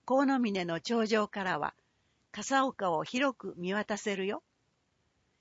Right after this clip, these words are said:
道が整備されていて、子供も歩きやすい。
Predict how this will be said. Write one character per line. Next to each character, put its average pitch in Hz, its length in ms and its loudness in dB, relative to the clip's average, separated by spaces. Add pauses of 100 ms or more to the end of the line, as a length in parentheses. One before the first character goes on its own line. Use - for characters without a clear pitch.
(220)
道 202 160 -6
が 262 240 2
整 285 220 -2
備 220 140 -4
さ 196 180 -2
れ 190 100 -2
て 190 140 -6
い 180 100 -6
て、 170 240 -6 (300)
子 214 160 -6
供 240 260 4
も 220 240 0
歩 214 200 -2
き - 140 -8
や 202 140 -2
す - 200 -8
い。 151 120 -10